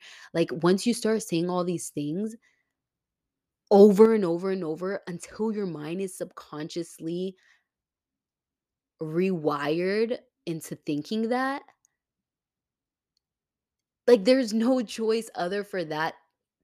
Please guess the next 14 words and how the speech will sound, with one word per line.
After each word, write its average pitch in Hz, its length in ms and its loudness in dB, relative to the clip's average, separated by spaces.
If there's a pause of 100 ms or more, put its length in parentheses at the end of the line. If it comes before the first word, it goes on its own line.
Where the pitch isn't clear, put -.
thing 165 380 -4
to - 160 -12
come 160 240 -8
into 160 240 -8
your 151 180 -4
reality. 143 580 -4 (140)
Everything 202 720 -4 (720)
is 160 400 2 (220)
what 156 720 0 (400)
you 160 260 -8
perceive 156 540 -8
it - 160 -2
to 147 80 -8
be. 143 360 -10